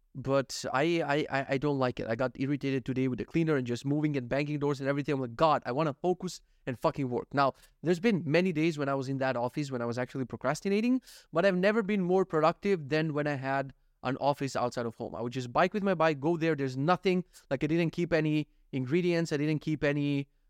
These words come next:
um, groceries. I didn't keep any snacks or anything. It was just like, "You gotta get your work done." I was streaming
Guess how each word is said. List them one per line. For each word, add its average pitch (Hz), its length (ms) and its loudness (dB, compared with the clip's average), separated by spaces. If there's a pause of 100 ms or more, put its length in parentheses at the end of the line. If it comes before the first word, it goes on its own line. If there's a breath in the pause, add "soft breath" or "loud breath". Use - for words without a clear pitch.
(140)
um, 123 640 0 (100)
groceries. 165 600 0
I 135 60 0
didn't 139 220 -2
keep 135 140 -4
any 131 160 -2
snacks 143 400 -2
or 143 60 2
anything. 139 280 -2
It 127 80 -6
was 131 120 -4
just 147 180 -4
like, 139 140 -2
"You 127 80 -4
gotta 147 240 4
get 139 200 -4
your 139 100 -4
work 151 200 0
done." 131 180 0
I 131 40 -2
was 139 140 -4
streaming 160 480 0